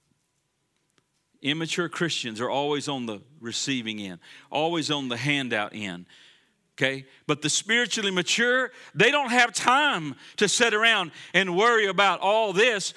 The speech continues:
They're worried about who's gonna pay the bills of the church, how the finances is gonna come in,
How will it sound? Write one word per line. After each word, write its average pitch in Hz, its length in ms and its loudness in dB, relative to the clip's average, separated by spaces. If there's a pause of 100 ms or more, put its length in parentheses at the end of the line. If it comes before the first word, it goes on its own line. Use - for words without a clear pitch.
(140)
They're 240 220 6
worried 226 280 2
about 214 260 2
who's 190 220 -2
gonna 220 200 0
pay 220 160 4
the 202 80 0
bills 208 320 0
of 185 60 -4
the 175 100 -2
church, 202 420 0 (240)
how 233 240 6
the 208 100 -2
finances 226 460 2
is 165 140 -2
gonna 180 180 0
come 190 220 0
in, 156 160 0